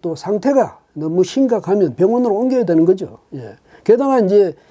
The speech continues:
이 황 대표는 소금물도 끓인다고 그래요. 그러면 어떻게 됐냐면 전해질 불균형 때문에 신체 기능에 심각한 타격을 줄 수가 있거든요. 상황이 이런데 심 대표는요,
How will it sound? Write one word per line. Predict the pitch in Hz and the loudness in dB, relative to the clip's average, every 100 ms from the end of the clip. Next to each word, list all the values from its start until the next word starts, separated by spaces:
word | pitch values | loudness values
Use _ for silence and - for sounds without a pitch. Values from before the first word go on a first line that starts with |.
| _ _ _ - | _ _ _ -2
이 | 170 170 170 | 2 4 4
황 | 165 202 233 | 2 0 2
대표는 | 214 196 185 190 175 175 196 160 120 _ | 2 0 0 -2 0 0 0 -2 -6 _
소금물도 | - 214 277 339 339 302 302 | -6 -2 2 4 4 2 2
끓인다고 | 233 233 226 208 | 2 2 0 -2
그래요. | 170 156 156 127 165 214 _ _ _ _ | -2 -2 -4 -6 -12 -14 _ _ _ _
그러면 | - 262 262 226 233 139 190 | 0 2 4 6 4 2 0
어떻게 | 208 220 | 0 0
됐냐면 | 233 214 190 165 | -2 0 -2 -2
전해질 | 156 202 247 247 262 254 240 | 0 2 2 2 2 2 0
불균형 | 143 208 214 220 220 185 | 0 -4 -2 0 0 0
때문에 | 175 170 165 135 170 180 107 - _ _ _ | 0 2 0 -2 -2 -2 -4 -16 _ _ _
신체 | - 277 269 233 | 0 2 4 2
기능에 | 185 202 202 | 2 2 2
심각한 | 160 - 269 285 262 247 - 247 233 | 2 0 0 2 2 -2 -4 -4 -4
타격을 | 254 240 220 185 | -4 -2 0 0
줄 | 180 | -2
수가 | 170 160 | -2 -2
있거든요. | 135 170 165 120 95 - _ _ - | -2 0 -2 -4 -10 -20 _ _ -20
상황이 | - - 202 240 302 | -8 0 4 4 4
이런데 | 247 262 277 202 131 | 4 4 4 2 0
심 | - - 254 269 | -8 0 2 4
대표는요, | 269 254 240 165 143 170 - | 2 2 2 2 0 -4 -6